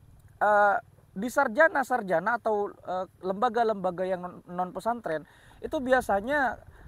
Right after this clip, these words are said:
karakternya memang agak kurang dalam hal ini ya. Saya tidak mengatakan bahwa, eh, lulusan non pesantren itu merupakan orang yang kurang mental, tidak ya, mereka juga bagus, ada yang ikut organisatoris, ada yang menjadi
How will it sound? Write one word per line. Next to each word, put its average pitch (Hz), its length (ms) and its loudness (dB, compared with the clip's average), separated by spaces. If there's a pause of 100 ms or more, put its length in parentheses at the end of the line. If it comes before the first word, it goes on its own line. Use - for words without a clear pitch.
(160)
karakternya 233 960 0
memang 254 320 -6
agak 226 400 -2
kurang 226 320 2
dalam 180 320 4
hal 190 160 -2
ini 180 320 -6
ya. 131 80 -8 (400)
Saya 262 240 -2
tidak 226 240 2
mengatakan 180 720 2
bahwa, 160 560 4 (480)
eh, 156 240 0
lulusan 170 560 2
non 170 160 -2
pesantren 170 560 -6
itu 160 160 -8
merupakan 165 560 -4
orang 160 240 0
yang 156 160 -6
kurang 160 320 -2
mental, 196 480 -2
tidak 220 400 4 (160)
ya, 170 160 -4
mereka 190 240 -2
juga 185 320 -2
bagus, 175 480 0
ada 156 160 -2
yang 156 160 -2
ikut 156 320 -12
organisatoris, 156 960 -2
ada 156 160 -2
yang 156 160 -8
menjadi 147 560 -6